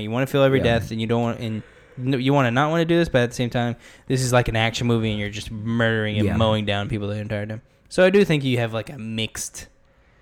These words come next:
Speaker 1: kinda reaction to all that.
Speaker 2: Mm-hmm.
Speaker 1: Um, that I don't necessarily agree, that I don't, I don't, I don't love and I don't hate. I don't think it detracts enough for me to honestly care.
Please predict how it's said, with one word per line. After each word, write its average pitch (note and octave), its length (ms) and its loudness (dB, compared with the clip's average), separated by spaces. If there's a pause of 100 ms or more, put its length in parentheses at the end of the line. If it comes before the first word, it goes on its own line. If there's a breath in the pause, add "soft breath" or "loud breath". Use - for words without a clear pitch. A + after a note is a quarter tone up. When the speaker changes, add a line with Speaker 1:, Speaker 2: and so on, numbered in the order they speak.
(840 soft breath)
Speaker 1:
kinda C#3 360 4
reaction A#2 800 4
to D#3 160 2
all D#3+ 220 2
that. F3 340 0 (160)
Speaker 2:
Mm-hmm. A2 580 -6
Speaker 1:
Um, A#2 280 -2
that A2+ 180 -2
I A#2 40 0
don't A#2+ 140 -4
necessarily A2+ 460 -6
agree, A2+ 320 -16 (420)
that C#3 280 -2
I C3+ 80 0
don't, - 160 -8 (320 loud breath)
I C#3 80 -2
don't, C#3+ 240 -2 (240)
I D3+ 60 0
don't C#3 180 0
love B2+ 280 6
and C#3 80 6
I B2 80 6
don't A#2 160 2
hate. A2+ 300 -4 (360 loud breath)
I C#3+ 100 8
don't D#3+ 120 6
think E3 140 4
it D3 80 2
detracts C3+ 480 -2
enough F3 240 0
for D3+ 80 -2
me C3 140 4
to B2 100 -2
honestly A#2+ 380 -4
care. D3+ 580 2